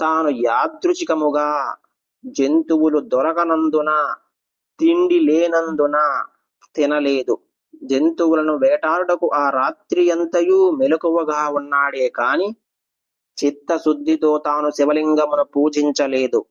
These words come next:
కనుక అతనిని కైలాసమునకు తీసుకువచ్చుట భావ్యమా?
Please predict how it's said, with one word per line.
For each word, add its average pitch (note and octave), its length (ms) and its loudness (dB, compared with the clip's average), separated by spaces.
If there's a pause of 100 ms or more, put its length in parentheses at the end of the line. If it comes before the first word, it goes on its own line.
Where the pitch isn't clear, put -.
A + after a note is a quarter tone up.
(1080)
కనుక C#3 360 -2 (540)
అతనిని C3 400 -4
కైలాసమునకు D3 880 0
తీసుకువచ్చుట C#3+ 880 0
భావ్యమా? C#3 840 0